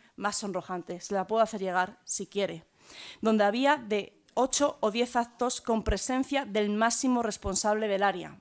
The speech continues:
es decir, en este caso usted, y una agenda cultural y de marketing de ciudad que atraiga hacia nuestro stand. No había hoy nada. El motivo de todo esto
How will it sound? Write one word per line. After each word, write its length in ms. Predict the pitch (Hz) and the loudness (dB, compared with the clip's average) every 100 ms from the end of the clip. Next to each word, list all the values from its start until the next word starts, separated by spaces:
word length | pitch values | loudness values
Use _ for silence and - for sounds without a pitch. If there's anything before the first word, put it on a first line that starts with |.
| _ | _
es 220 | - 214 - | -8 -6 -6
decir, 400 | - 196 - _ _ | -8 -10 -10 _ _
en 140 | - 202 | -10 -8
este 180 | 190 190 | -8 -10
caso 240 | 175 175 | -10 -8
usted, 300 | 165 - 190 _ _ - - - - | -8 -10 -14 _ _ -20 -18 -10 2
y 60 | |
una 120 | 262 | 4
agenda 380 | 285 294 277 226 | 4 2 2 2
cultural 520 | - 196 208 233 214 - | -2 -10 0 2 2 0
y 100 | 202 | -6
de 80 | 196 | -4
marketing 480 | 202 233 240 208 | -2 -4 -6 -10
de 80 | 185 | -10
ciudad 380 | 180 185 202 - - - - - | -10 -8 -8 -8 -18 -20 -20 -4
que 100 | 190 | -4
atraiga 400 | 202 233 233 220 | -2 0 2 0
hacia 260 | - 185 | 0 -2
nuestro 240 | 185 - 185 | -2 -6 -6
stand. 420 | - 196 180 175 _ _ | 0 2 2 -2 _ _
No 220 | - 208 | -8 -2
había 560 | 208 208 202 196 190 - _ | 0 0 -2 -2 -4 -6 _
hoy 300 | - 190 - _ | -6 -6 -6 _
nada. 380 | 185 160 - - _ _ _ - - - - - | -10 -10 -12 -20 _ _ _ -20 -20 -18 -18 -4
El 140 | 220 | 0
motivo 340 | 226 220 302 | 2 2 2
de 80 | 285 | 2
todo 240 | 277 277 262 | 2 2 2
esto 440 | 269 - 202 220 | 0 -2 -4 -6